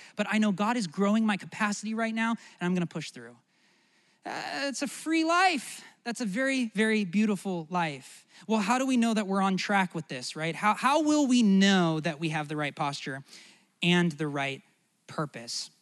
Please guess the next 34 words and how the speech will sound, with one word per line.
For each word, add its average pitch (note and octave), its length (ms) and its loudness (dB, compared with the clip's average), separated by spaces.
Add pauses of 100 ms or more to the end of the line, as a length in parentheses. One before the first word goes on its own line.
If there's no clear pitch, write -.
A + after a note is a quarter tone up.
(960)
Paul, D3+ 440 0 (160)
finally, F#3 320 2
Paul D3+ 200 0
will C#3+ 100 -4
say, C#3 440 -6
"You E3+ 140 -4
sacrifice E3 720 -2
with D#3 300 -2
the C#3 80 -10
right B2+ 300 -14
people." - 400 -16 (440)
It G3+ 120 -2
will F#3+ 120 0
be F#3 160 0
the E3 100 -4
community E3+ 880 0 (400)
that D#3 140 -2
holds C4 420 2
you D4 100 4
accountable C#4 460 2 (460)
to - 100 -18
the E3 80 -8
posture G3 800 -2 (160)
and D#3 80 -10
the D3 60 -10
purposes E3 520 -8
of C#3 80 -14
Jesus B2+ 320 -12
Christ. - 540 -12 (340)
You D#3 140 -8
cannot G3+ 380 -2
do F#3+ 140 0
this F3 200 -4
alone. E3 400 -4